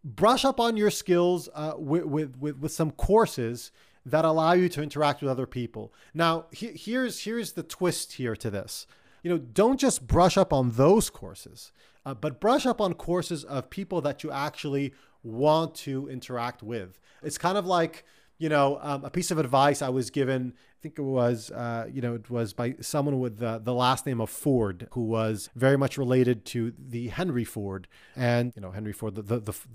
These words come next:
the car maker, of course. Um, and one thing they actually said in their families as it related to drinking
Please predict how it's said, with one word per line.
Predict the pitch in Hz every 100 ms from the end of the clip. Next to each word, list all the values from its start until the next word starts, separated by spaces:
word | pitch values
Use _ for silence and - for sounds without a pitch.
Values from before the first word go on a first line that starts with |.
| 110
the | 110
car | - 120 104
maker, | 101 95 95
of | 90
course. | - 98 98 - - - - -
Um, | 127 120
and | 127 123
one | 214
thing | 254 180
they |
actually | 165 147 160
said | 135 156
in | 139
their | 123
families | - 135 135 120 107 101 - _ - -
as | 139 123
it | 127
related | 123 131 135 -
to | 127
drinking | 110 95 135 165 190 95 95